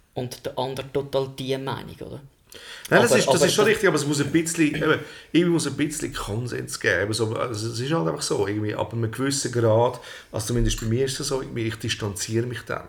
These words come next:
Speaker 2: irgendwann vom Gespräch, wenn ich merke, so, okay, es geht, es kommt so nicht an.
Speaker 1: Mhm.
Speaker 2: Dann bin ich weg. Oder eben, du hast,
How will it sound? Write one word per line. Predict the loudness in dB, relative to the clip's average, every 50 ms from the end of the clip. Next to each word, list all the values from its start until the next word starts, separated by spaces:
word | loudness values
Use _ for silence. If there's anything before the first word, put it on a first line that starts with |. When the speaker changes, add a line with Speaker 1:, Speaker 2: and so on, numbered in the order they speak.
| -18 -20 -20 -20 -20 -20 -20 -20 -16 _ 0
Speaker 2:
irgendwann | 0 2 4 2 2 2
vom | 0 -2
Gespräch, | -2 -4 -2 0 2 2 2 2
wenn | 0 0 -2
ich | 0
merke, | 0 0 -2 -2 -6 -6
so, | -4 -2 -2 -2
okay, | -2 -2 -4
es | -4 -2 -4 -8 -8 -10 -4
geht, | 0 2 2 2 2 0 -4 -14
es | -14 -12 -10 -8
kommt | -8 -8 -6 -6
so | -6 -4 -4
nicht | -2 -2 0
an. | 0 0 0 -2 -4 -8 -14 -20 _ -12
Speaker 1:
Mhm. | -10 -8 -6 -6 -8 -8 -12 -18 _ -10 -6
Speaker 2:
Dann | -2 0
bin | 0 0
ich | 0 0
weg. | -2 -2 -2 -4 -10 -8 -4
Oder | -2 2 2 2
eben, | 2 2 -2
du | -4 -8 -16 -18 -10 -6 -4
hast, | -4 -4 -4